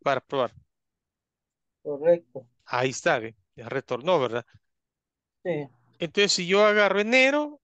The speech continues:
Speaker 1: y me vo-, regreso, me está diciendo las, eh, este, eh, yo he disimulado el puntero. Bueno, realmente es el puntero, pero a mí me está diciendo,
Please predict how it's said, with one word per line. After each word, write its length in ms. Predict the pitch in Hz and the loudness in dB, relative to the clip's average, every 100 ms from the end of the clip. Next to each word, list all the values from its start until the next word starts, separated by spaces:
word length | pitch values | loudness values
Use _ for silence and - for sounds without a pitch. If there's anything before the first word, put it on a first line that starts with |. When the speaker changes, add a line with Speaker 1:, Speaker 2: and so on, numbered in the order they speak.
| _ | _
Speaker 1:
y 160 | 165 | -10
me 180 | 156 147 | -2 -2
vo-, 240 | 143 180 | 0 0
regreso, 580 | 180 185 185 220 240 302 | 2 2 2 2 2 0
me 80 | 240 | -2
está 180 | - 190 | 0 2
diciendo 420 | 185 175 196 196 | 2 -2 -4 -2
las, 220 | 190 - | -4 -6
eh, 220 | - 196 196 | -4 -4 -2
este, 340 | 220 - 214 _ _ _ _ _ | -2 -2 -6 _ _ _ _ _
eh, 160 | 214 196 | -2 2
yo 140 | 262 | 4
he 60 | 294 | 4
disimulado 560 | 277 262 247 254 277 | 2 -2 0 2 4
el 80 | 233 | 2
puntero. 540 | - 202 - 302 208 | -6 -14 -2 0 0
Bueno, 300 | 135 226 196 131 | -2 -4 -4 -6
realmente 400 | 170 247 285 254 | -6 -8 -6 -6
es 60 | |
el 60 | 233 | -6
puntero, 420 | 185 160 277 170 | -12 -6 -4 -4
pero 220 | - 160 | -4 -6
a 20 | |
mí 120 | 151 180 | -4 -6
me 100 | 202 | -4
está 180 | - | -2
diciendo, 560 | 208 202 226 247 254 240 | -4 -4 -6 -6 -6 -10